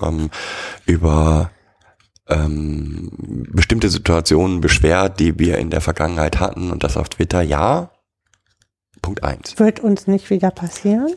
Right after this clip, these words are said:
Speaker 2: Das
Speaker 1: Nee,
Speaker 2: ist
Speaker 1: sehe ich
Speaker 2: schon
Speaker 1: nicht
Speaker 2: mal
Speaker 1: so. Punkt eins. Twitter ist für mich auch ein Ort, wo ich meinen,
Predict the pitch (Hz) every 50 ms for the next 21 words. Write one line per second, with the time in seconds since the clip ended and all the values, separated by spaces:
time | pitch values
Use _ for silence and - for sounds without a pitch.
0 | _ - - 95 87 87 - 107 113 127 117 101 135 131 98 95 95 98 95 92
1 | 67 - - - - 135 143 - - 76 - - - - - - - 123 143 -
2 | - 165 165 - - - - - - 78 80 98 135 170 - - - - _ _
3 | _ _ _ - - - - - - - - - - - - - 85 87 123 160
4 | - - - - - - - - - - - _ - 85 82 80 80 76 76 -
5 | - - 78 76 92 151 190 - - - 120 151 - - 98 127 - - 104 98
6 | 98 98 101 101 101 95